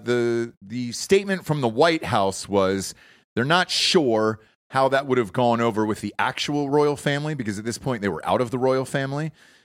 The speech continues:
And so they said, "We don't wanna take the risk of ruining a, a relationship," which they should have. Like, the Bidens did the right thing in this case of, like, "Hey, dude, these two fucking dummies decided to run off to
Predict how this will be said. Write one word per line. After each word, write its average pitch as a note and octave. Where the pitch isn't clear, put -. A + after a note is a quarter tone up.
And B2
so C#3
they C#3
said, C3
"We A2
don't D#3+
wanna D3+
take -
the A2+
risk B2+
of G#2+
ruining B2+
a, A#2
a A2
relationship," E3+
which -
they F#3+
should B3
have. -
Like, G#2+
the B2+
Bidens F#3
did D#3+
the C#3+
right D3
thing A2+
in G2+
this F#2
case F2+
of, F2+
like, F#2+
"Hey, G#3+
dude, C#3+
these F3
two A#2+
fucking E2
dummies G#2
decided G#2+
to F2+
run G2+
off G#2+
to E2+